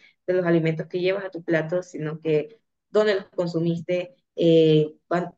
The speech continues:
cuál es la cantidad que consumiste, cómo se prepararon, que eso también varía mucho. O sea, por más que compres los alimentos más saludables y más orgánicos que encuentres,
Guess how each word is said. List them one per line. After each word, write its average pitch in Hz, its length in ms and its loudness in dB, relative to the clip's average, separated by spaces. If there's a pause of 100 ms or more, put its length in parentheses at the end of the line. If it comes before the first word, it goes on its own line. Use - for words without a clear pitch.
cuál 180 140 0
es 190 60 0
la 185 100 0
cantidad 170 440 2
que 180 120 -4
consumiste, 165 840 -4 (360)
cómo 175 420 2
se 180 140 -2
prepararon, 156 840 0
que 165 80 -8
eso 165 200 -6
también 165 420 -2
varía 180 280 -4
mucho. 190 380 -8
O 170 40 -8
sea, 160 260 -8 (300)
por 170 140 2
más 170 160 0
que 196 180 -4
compres 180 500 -4
los 185 120 -2
alimentos 170 540 0
más 185 260 -8
saludables 202 420 -2
y 185 60 -8
más 190 180 -8
orgánicos 196 600 -6
que 170 60 -6
encuentres, 170 540 -4